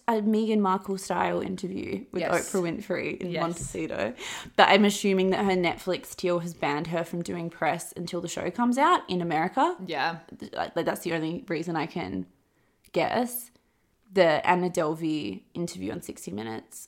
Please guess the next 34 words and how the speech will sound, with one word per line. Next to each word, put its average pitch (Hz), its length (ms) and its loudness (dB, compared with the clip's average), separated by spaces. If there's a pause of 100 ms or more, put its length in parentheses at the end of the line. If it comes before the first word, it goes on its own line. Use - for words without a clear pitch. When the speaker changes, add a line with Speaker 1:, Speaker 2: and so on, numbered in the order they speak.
Speaker 1:
was 202 160 -10
brilliant, - 580 -4
and 185 100 -6
me 180 100 -6
and - 80 -6
Izzy 185 160 -6
loved 180 240 0
it, - 120 -4
and 180 80 -6
we'll 175 120 -4
go 185 160 -6
through 180 200 -8
it - 60 -8
with 175 120 -8
some 175 180 -6
detail. 165 440 -2
But - 220 -2
at - 120 -8
the 175 60 -6
start, - 380 2
they - 160 -6
were 170 300 -6
comparing 185 500 -4
it - 160 -10
to 170 300 -6
Melissa, 185 680 -4 (140)
and 190 80 4
then 175 100 2
we 170 100 0
watched - 460 -2
another 185 220 -2
sixty - 280 -6
Minutes 175 260 -6
called 170 320 -8